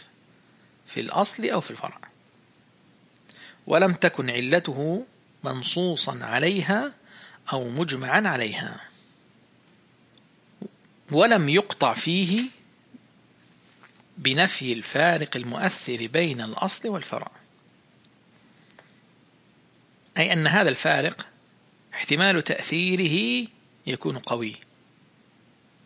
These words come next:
وهذا هو الأغلب في القياس،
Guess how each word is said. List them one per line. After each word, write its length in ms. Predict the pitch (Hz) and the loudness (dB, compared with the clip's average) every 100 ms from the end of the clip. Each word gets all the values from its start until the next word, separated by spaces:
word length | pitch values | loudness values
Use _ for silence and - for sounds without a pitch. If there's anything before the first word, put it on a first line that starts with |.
| _ _ _ _ _ _ _ _ _ - - - - | _ _ _ _ _ _ _ _ _ -20 -20 -20 -2
وهذا 320 | 151 240 196 | 2 4 4
هو 140 | 170 180 | 4 2
الأغلب 300 | 185 143 117 | 2 0 -2
في 100 | 127 | -10
القياس، 500 | - 113 - - | -12 -10 -8 -8